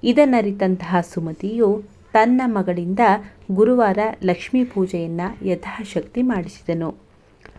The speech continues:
ಆ ಬಾಲೆಯ ಶ್ರದ್ಧೆಗೆ ಒಲಿದಂಥ ಮಹಾಲಕ್ಷ್ಮಿಯು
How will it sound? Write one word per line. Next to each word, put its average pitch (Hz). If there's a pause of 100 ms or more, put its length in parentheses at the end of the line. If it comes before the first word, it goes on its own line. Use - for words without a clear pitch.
(260)
ಆ 208
ಬಾಲೆಯ 214
ಶ್ರದ್ಧೆಗೆ 175
ಒಲಿದಂಥ 165
ಮಹಾಲಕ್ಷ್ಮಿಯು 185